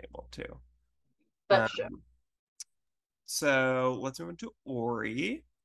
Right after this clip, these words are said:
Speaker 1: Probably one of our more controversial figures, I feel like, from this show. I,
Speaker 2: Yeah.
Speaker 1: I feel like most people that I've talked to about this don't have a very positive opinion of Ori, <laughs> which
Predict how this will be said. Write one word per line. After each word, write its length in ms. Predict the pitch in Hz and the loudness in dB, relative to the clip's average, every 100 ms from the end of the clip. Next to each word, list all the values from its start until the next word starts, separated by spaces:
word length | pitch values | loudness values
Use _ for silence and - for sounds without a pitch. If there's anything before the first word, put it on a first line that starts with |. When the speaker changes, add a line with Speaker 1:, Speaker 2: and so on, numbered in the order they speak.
| _ _ | _ _
Speaker 1:
Probably 280 | 185 226 269 | -2 0 2
one 160 | 240 226 | 2 0
of 120 | 196 | 2
our 140 | 190 | 2
more 140 | 180 165 | 2 0
controversial 800 | - 156 139 139 120 117 120 | 0 -2 -2 -2 -2 -4 -6
figures, 500 | - - - - - - | -8 -14 -16 -16 -14 -12
I 40 | |
feel 220 | - 57 - | -12 -12 -12
like, 240 | - - | -12 -14
from 260 | - - - | -14 -12 -12
this 140 | - | -10
show. 460 | - - - - - _ _ _ _ _ _ _ _ _ - - | -6 -6 -6 -10 -16 _ _ _ _ _ _ _ _ _ -20 -2
I, 140 | 131 | 0
Speaker 2:
Yeah. 300 | 135 196 202 - | 4 4 4 2
Speaker 1:
I 80 | 143 | -2
feel 160 | 135 190 | 2 4
like 140 | 196 | 4
most 260 | 170 185 - | 2 0 0
people 200 | 220 226 | -2 2
that 140 | 196 | 4
I've 180 | 147 135 | 4 2
talked 420 | - - - - - | -2 0 0 -4 -4
to 220 | 147 - | -2 -2
about 440 | - 147 135 110 | 0 2 2 -2
this 480 | 160 156 147 - - - _ _ _ _ | 0 0 2 -2 -4 -8 _ _ _ _
don't 240 | 160 196 208 | 2 2 0
have 180 | 220 | -2
a 60 | 196 | 0
very 220 | 131 71 | -2 -2
positive 420 | - - - - - | -4 -8 -6 -10 -14
opinion 380 | - - - - | -12 -10 -8 -8
of 120 | - | -8
Ori, 760 | - - - 160 160 214 196 - | -6 -6 0 2 4 4 2 2
<laughs> 480 | 262 285 254 233 165 | -4 -4 -4 -6 -4
which 300 | - 131 123 | 2 2 2